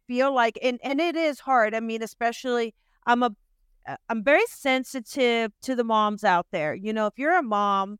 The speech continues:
and you've got those young ones and you're trying to, you know, navigate them, navigate your career, navigate your relationship,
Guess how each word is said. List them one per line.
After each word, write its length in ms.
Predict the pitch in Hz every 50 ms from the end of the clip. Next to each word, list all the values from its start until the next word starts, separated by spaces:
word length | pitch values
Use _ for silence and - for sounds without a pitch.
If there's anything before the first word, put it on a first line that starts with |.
| _ _ _ _ _ _
and 400 | - - 208 202 196 196 196 190
you've 200 | 208 247 247 233
got 240 | - 277 262 254 -
those 280 | 254 240 233 214 - -
young 320 | 214 214 208 208 208 208
ones 500 | 202 208 208 202 196 202 202 202 190 185
and 140 | 190 185 185
you're 140 | 202 226 240
trying 360 | - - 247 233 233 233 220
to, 380 | - - 233 214 208 202 196 - _ _ _ _ _ _ _
you 160 | - 220 233 220
know, 320 | 208 196 190 185 190 185 -
navigate 640 | 226 226 226 226 233 220 233 202 226 220 220 - _
them, 360 | - 220 214 208 208 208 208 208
navigate 540 | 208 208 214 202 233 208 226 226 233 214
your 140 | - 233 220
career, 960 | - - - 240 226 208 196 220 220 214 214 220 214 214 214 208 208 214 214 -
navigate 560 | 214 214 214 220 214 247 202 240 233 233 -
your 160 | 226 226 220
relationship, 1300 | 214 220 214 202 202 208 214 214 - - - 214 214 214 202 - - - 226 214 214 208 202 202 196